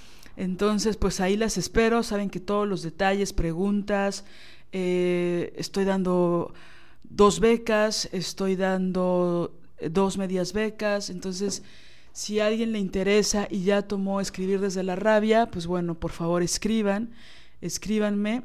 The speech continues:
y les conte-, les contestaré a la brevedad. Entonces, pues bueno, me emociona muchísimo y bueno, si todavía no eres parte de Escribir desde la Rabia, si todavía no eres una rabiante,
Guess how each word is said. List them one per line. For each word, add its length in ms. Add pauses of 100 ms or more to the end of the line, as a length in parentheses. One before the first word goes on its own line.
(100)
y 280
les 260
conte-, 480 (140)
les 160
contestaré 640 (540)
a 140
la 120
brevedad. 540
Entonces, 720 (520)
pues 120
bueno, 240
me 60
emociona 420
muchísimo 840
y 280
bueno, 260
si 100
todavía 520 (280)
no 80
eres 220
parte 640 (320)
de 220
Escribir 340
desde 200
la 140
Rabia, 340
si 120
todavía 320
no 100
eres 240
una 160
rabiante, 880